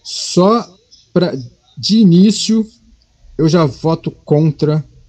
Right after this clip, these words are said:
porque, ah, a, a, a intenção, né, de quem o indicou, que foi o, o, o seu Jair, né, foi colocar dentro do S T F uma pessoa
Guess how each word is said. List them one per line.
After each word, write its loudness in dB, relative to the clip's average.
porque, 0
ah, -4
a, -8
a, -4
a 0
intenção, 2
né, -2
de -6
quem 0
o 4
indicou, 0
que -6
foi -2
o, -2
o, -6
o -8
seu -4
Jair, 0
né, -4
foi -2
colocar -2
dentro -4
do -2
S -2
T -2
F 0
uma -2
pessoa -2